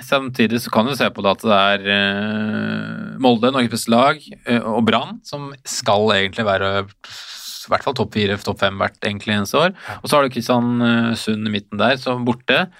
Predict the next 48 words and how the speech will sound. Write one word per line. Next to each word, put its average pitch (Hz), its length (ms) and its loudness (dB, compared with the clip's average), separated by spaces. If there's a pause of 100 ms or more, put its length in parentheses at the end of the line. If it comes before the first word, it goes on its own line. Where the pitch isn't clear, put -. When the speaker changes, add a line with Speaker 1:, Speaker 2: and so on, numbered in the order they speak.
Speaker 2:
Aldri 110 320 -4
kult 104 200 -6
å 107 40 -8
dra 104 140 0
dit. 104 100 -4
Speaker 1:
S-, - 380 -10
nei, 170 180 6 (140)
og 135 100 2
som 175 140 -4
også 160 180 2
har 147 140 6
vært 139 40 0
et 127 60 -2
lag 110 140 4
som 120 160 -2
har 113 60 0
prestert 113 360 0
jevnt 98 280 0 (120)
bra 95 400 2
de 98 140 -16
siste 101 180 -10
årene, 101 180 -4
fått, 104 240 -12
i - 60 -14
hvert - 80 -8
fall 165 140 -6
i - 20 -2
forhold 156 200 0
til 90 80 -10
forventninger, 101 600 -2
må 127 60 -8
Speaker 2:
Ja, 120 60 0
Speaker 1:
jeg 123 80 2
Speaker 2:
ja, 123 60 0
Speaker 1:
si, 113 140 -2
Speaker 2:
de 131 60 2
Speaker 1:
da. 120 60 0
Speaker 2:
har 110 120 0
jo - 0 -
forbedret 101 400 -6
seg 110 160 -8
så 107 120 -10
å 101 40 -10
si 104 80 -10
hvert 104 200 -12
år, 110 160 -10
så - 80 -20
Speaker 1:
Ja, 131 100 2